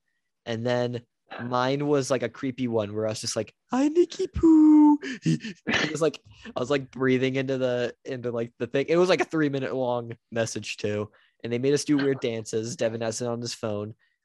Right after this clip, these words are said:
I put his, I gave his a wig because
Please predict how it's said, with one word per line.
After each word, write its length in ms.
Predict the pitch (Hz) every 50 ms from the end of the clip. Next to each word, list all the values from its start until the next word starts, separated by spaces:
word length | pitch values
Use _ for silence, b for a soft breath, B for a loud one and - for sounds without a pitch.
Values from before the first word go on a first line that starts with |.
| _ -
I 460 | - 123 127 131 139 143 143 135 - _ _ _ _ _
put 200 | - - 156 135
his, 440 | 131 - 123 131 143 165 165 - - _ _ _ _ _ _ -
I 120 | 113 123
gave 320 | 123 123 156 160 156 - - _ -
his 240 | - 143 156 147 -
a 60 | 135
wig 340 | 120 117 123 113 110 107 -
because 520 | - 117 - - 123 110 107 101 - -